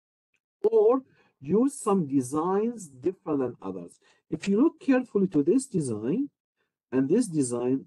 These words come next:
they are different. Here, this is called an aerodynamic design. The aerodynamic design, this is corrugated design.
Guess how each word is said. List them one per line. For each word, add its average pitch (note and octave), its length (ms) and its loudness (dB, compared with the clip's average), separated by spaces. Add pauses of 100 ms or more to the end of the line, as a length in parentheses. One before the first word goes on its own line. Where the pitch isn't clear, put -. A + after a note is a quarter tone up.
they C3+ 160 2
are A#2+ 220 -4
different. - 480 -6 (260)
Here, C4+ 280 2
this G3 180 -4
is F#3 160 0
called E3 400 0
an B2 160 -4 (100)
aerodynamic A2+ 920 -2
design. - 400 -14 (640)
The A#2+ 100 -2
aerodynamic A3+ 720 0
design, D3 420 0
this E3 200 -2
is F3+ 140 -2
corrugated C3 680 -2
design. F2 400 -12